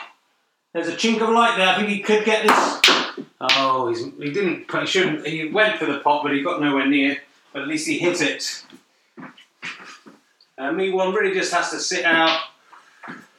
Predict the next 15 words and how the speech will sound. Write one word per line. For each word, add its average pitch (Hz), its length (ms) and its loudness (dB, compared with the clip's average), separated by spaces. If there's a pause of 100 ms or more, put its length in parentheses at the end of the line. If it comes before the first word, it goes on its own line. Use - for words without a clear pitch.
(160)
hope 160 240 0
he 147 100 -2
can 147 160 0
pot - 280 -2
some 156 280 0
balls, 165 800 0 (520)
win 156 280 2
the 170 80 4
game, 123 560 0 (600)
and 110 220 -4
win 147 600 2
for 117 540 -4 (1200)
Brexit. - 840 -8 (720)
Me 143 200 -2
Two. 156 200 0